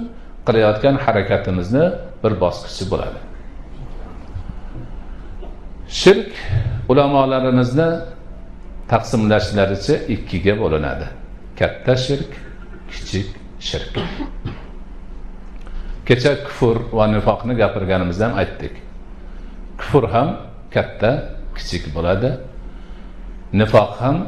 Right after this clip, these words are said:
katta, kichik bo'ladi. Kattasi aqida masalasiga bog'liq bo'lib, unga duchor bo'lgan, ha, tamom, ketdi. Nifoq ham shu. Kichik shirk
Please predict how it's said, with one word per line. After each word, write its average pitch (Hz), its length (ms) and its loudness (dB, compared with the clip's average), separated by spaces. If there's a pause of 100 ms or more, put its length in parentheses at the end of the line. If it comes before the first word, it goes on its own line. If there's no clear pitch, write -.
(220)
katta, 101 420 2 (480)
kichik - 400 -2
bo'ladi. 76 340 -4 (1160)
Kattasi 131 580 4 (160)
aqida 127 440 4
masalasiga 117 640 4
bog'liq 107 500 4
bo'lib, 135 280 4
unga 110 280 4
duchor 107 420 4
bo'lgan, 107 300 6 (380)
ha, 120 160 6 (340)
tamom, 87 300 4 (160)
ketdi. - 400 -2 (1000)
Nifoq 110 360 4
ham 135 220 2
shu. 76 220 0 (720)
Kichik - 360 2
shirk - 380 2